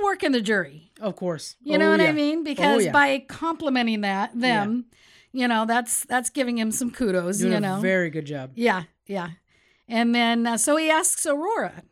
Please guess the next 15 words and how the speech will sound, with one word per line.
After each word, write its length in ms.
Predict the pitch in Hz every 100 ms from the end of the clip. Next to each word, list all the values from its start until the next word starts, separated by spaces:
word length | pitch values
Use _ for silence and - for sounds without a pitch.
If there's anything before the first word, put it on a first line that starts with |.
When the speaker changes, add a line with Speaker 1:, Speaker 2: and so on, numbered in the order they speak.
| _ 175
Speaker 1:
he 120 | 233
says, 200 | 262 226
"If 120 | 233
we 100 | 294
did 160 | 349 427
an 100 | 320
anonymous 540 | 240 233 254 285 285 -
survey, 520 | 277 262 202 135 - _ _ _ _ _ _
would 200 | - 233
everybody 520 | 262 277 349 359 320 302
agree 480 | 240 254 220 214 226
on 140 | 220
who 200 | 220 277
the 140 | 262 220
threats 360 | 247 226 214